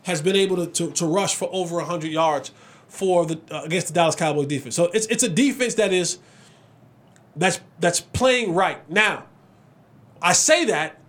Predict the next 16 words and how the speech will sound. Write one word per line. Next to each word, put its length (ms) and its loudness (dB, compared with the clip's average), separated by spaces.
and 100 -2
you 120 4
have 120 4
a 40 -2
huge 340 2
opponent 500 -2
come 200 -2
next 240 0
week. 360 -6
A 40 -16
huge 360 4
opponent 360 2
come 220 -2
next 240 0
week. 240 -2
But 300 2